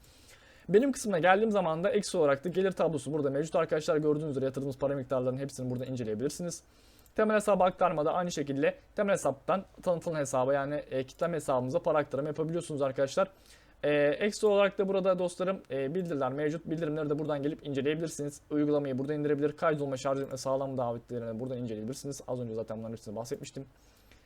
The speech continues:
E, Tok Kar modeli de arkadaşlar burada, e, bahsediliyor. Gelip buradan bakabilirsiniz. Bütün olayları inceleyebilirsiniz.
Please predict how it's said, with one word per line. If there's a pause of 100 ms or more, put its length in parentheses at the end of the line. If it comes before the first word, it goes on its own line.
(280)
E,
Tok
Kar
modeli
de
arkadaşlar
burada,
e,
bahsediliyor.
Gelip
buradan
bakabilirsiniz.
Bütün
olayları
inceleyebilirsiniz.